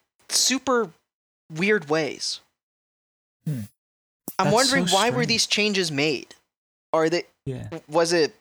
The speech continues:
Speaker 1: to s-, was it to simplify it for console people?
Speaker 2: Well, what,
Speaker 1: Which, I
Speaker 2: what
Speaker 1: mean,
Speaker 2: en-, I'm, I'm
Speaker 1: they
Speaker 2: sorry.
Speaker 1: sh-
Speaker 2: What engine did, uh, Crysis run on?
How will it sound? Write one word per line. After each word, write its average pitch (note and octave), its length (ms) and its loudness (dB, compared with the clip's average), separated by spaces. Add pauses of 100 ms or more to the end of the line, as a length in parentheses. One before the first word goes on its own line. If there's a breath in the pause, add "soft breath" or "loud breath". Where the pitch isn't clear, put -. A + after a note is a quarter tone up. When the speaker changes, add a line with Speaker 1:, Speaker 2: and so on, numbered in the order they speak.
(100)
Speaker 1:
to - 80 2
s-, - 300 0 (140)
was D#3 180 2
it D#3+ 160 0
to C#3 100 0
simplify A3+ 520 2
it E4+ 120 0
for C#3+ 200 -4 (160)
console F3 320 -4
people? F#4 520 -4 (840)
Speaker 2:
Well, D#3 140 4
what, F#3+ 100 6
Speaker 1:
Which, F#3+ 100 4
I G3+ 140 4
Speaker 2:
what - 20 2 (100)
Speaker 1:
mean, G#3 100 6
Speaker 2:
en-, F3+ 240 6 (380)
I'm, C#3 180 -2
I'm C3+ 60 -2
Speaker 1:
they A3 120 4
Speaker 2:
sorry. A#2 120 6
Speaker 1:
sh- A2 40 2
Speaker 2:
What C#3+ 240 2
engine D#3 320 2
did, B2 160 2
uh, A2+ 140 -4
Crysis B2+ 400 -2
run B2 120 -4
on? G2+ 160 -8